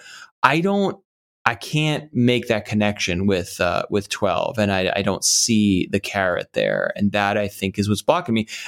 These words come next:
And also, like, you get an Esper or something, and it's like, and you get mist and intercessions, and I'm like,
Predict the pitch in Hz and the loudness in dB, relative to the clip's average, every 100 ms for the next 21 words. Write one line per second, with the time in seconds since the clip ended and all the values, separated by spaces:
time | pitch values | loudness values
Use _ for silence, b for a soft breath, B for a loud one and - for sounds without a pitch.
0 | B 139 147 160 160 139 131 123 - _ | B 2 2 0 0 0 2 0 -2 _
1 | _ _ _ _ _ _ 123 151 170 - | _ _ _ _ _ _ 0 2 2 0
2 | 160 220 - 156 165 160 - - 73 - | 0 -2 -2 0 0 0 -2 -2 -2 0
3 | 120 123 - 110 - 98 98 117 - 131 | 0 2 0 -2 0 0 2 0 0 0
4 | 123 - 123 117 110 - _ _ _ _ | 0 0 0 0 -4 -10 _ _ _ _
5 | _ _ 131 135 160 131 143 151 - - | _ _ 0 0 -2 0 0 -2 -6 -8
6 | 123 113 127 190 - - - - _ _ | -2 2 4 2 0 -2 -4 -8 _ _
7 | _ _ 123 117 110 113 165 175 143 180 | _ _ 2 4 2 0 0 2 0 -2
8 | 170 - 185 180 160 147 147 143 139 131 | -2 0 0 0 0 0 0 0 0 -4
9 | - | -10